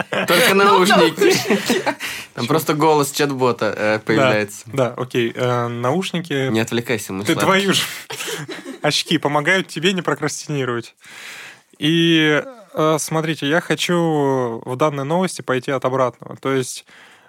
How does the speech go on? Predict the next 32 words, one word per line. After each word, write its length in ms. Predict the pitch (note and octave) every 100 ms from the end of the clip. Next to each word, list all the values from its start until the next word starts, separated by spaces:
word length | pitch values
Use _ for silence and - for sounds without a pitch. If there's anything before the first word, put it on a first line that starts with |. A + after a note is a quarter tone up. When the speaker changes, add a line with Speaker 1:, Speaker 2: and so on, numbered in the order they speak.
| _ _
Speaker 3:
очки, 420 | - C3 - - D3+
э, 180 | C#3 C3+
у, 220 | C3 A#2+ C#3+
да, 160 | D3 C#3
у 40 |
нас 160 | C3+ -
есть 120 | D3
очки, 200 | D3+ F#3
которые 240 | D3 C#3
помогают 380 | B2+ C#3+ C#3+ C3
не 80 | C#3
про-, 500 | C3 C3+ B2 B2 A#2+
не 320 | B2 B2 A#2
прокрастинировать. 800 | - - B2 - D3+ G#3+ F#3+ -
Возможно, 460 | B2+ C3+ C#3+ D#3+ D3
нам 120 | C#3+
нужны 180 | C#3+ D3
очки, 260 | C#3+ -
которые 260 | D#3+ C3+ C3+
помогут 540 | - C3+ D3+ G#3+ A3
прокрастинировать, 760 | - B2 B2 - C#3 C3 A2+ A2
которые 380 | - C3 B2+ B2+
будут 340 | D3 C#3 B2 - -
заставлять 580 | B2+ B2+ C3 B2+ E3+ -
тебя 200 | D3 C3+
это 160 | B2+
делать. 340 | A#2+ A#2+ A2+ A2+
Speaker 1:
Очки 540 | B2+ - D3+ C3+ G#2+
тебе 220 | G#2+ B2
не 120 | A#2+
дают 280 | A#2+ C#3 G3
прокрастинировать, 720 | - - C3 C3 A#2+ G#2 G2